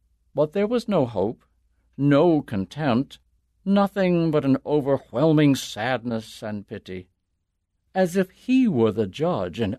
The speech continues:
I were the criminal who sat before him. That frightened me more than I could let show, more than I could even acknowledge to myself.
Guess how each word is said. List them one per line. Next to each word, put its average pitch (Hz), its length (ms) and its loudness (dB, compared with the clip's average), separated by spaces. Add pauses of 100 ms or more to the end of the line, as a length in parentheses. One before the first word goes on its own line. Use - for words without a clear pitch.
I 127 380 -2
were 104 160 -4
the 123 140 -8
criminal 180 580 -2
who 107 140 -6
sat 147 260 -2
before 214 440 -4
him. 92 280 -10 (1500)
That 151 340 0
frightened 131 640 -2
me 107 160 -2
more 151 480 0
than 135 160 -4
I 123 140 0
could 110 200 -8
let 127 260 -2
show, 127 440 -2 (220)
more 113 600 2 (240)
than 117 140 0
I 113 140 0
could 110 160 -2
even 107 260 0
acknowledge 104 640 -2
to 104 100 -8
myself. 95 680 -6